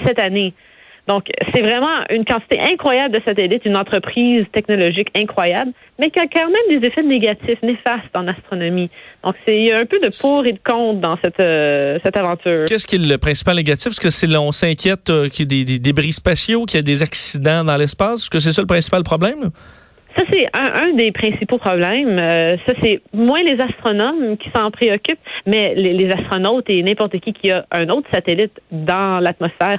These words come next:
Speaker 1: Si vous avez vu le, le film Gravity avec
Speaker 2: Oui.
Speaker 1: Sandra Bullock, euh, on sait qu'il peut avoir un effet domino assez catastrophique si c'est trop, euh, il y a trop de trafic dans l'espace. Donc, ça, c'est une inquiétude.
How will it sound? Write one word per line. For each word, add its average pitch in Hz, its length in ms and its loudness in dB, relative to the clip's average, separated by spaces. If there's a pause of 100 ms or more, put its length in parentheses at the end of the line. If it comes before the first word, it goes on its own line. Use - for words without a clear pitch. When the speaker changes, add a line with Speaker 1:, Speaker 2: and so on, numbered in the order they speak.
Speaker 1:
Si - 80 -2
vous 185 160 2
avez 180 220 2
vu 226 140 2
le, 170 220 2
le 170 100 -2 (100)
film 214 280 0 (200)
Gravity 196 640 0
avec 185 280 0 (260)
Speaker 2:
Oui. 160 100 2
Speaker 1:
Sandra 214 220 2
Bullock, 208 460 -2 (440)
euh, 208 220 0
on 208 80 0
sait 294 160 0
qu'il - 80 -6
peut 269 100 0
avoir 262 140 0
un 254 120 0
effet 220 180 0
domino 220 560 2
assez 208 560 0
catastrophique 208 720 -2 (320)
si 254 240 0 (100)
c'est 185 140 0
trop, 220 400 2
euh, 165 100 2
il 151 80 -2
y 175 40 2
a - 20 0
trop 233 140 -4
de - 100 -8
trafic 202 340 -2 (360)
dans 170 80 0
l'espace. 165 480 0 (480)
Donc, - 100 -14 (220)
ça, 285 120 2
c'est 285 200 2
une 240 100 4
inquiétude. 208 600 0